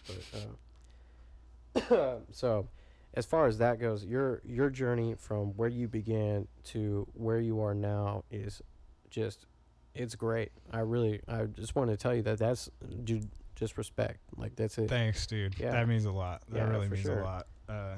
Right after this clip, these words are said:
Speaker 2: especially 'cause, um, I didn't do the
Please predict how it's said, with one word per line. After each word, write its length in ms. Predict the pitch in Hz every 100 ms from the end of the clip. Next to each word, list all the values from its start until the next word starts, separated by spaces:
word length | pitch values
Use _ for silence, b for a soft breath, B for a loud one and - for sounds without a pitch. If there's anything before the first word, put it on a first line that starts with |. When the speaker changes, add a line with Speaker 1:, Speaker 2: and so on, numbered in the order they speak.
| - -
Speaker 2:
especially 540 | 123 - 170 - 139 127
'cause, 360 | - 127 117 110
um, 480 | 117 110 104 98 95 - - B B B B B B B - - - -
I 140 | 117 139
didn't 300 | 143 117 110
do 180 | 131
the 180 | 131 107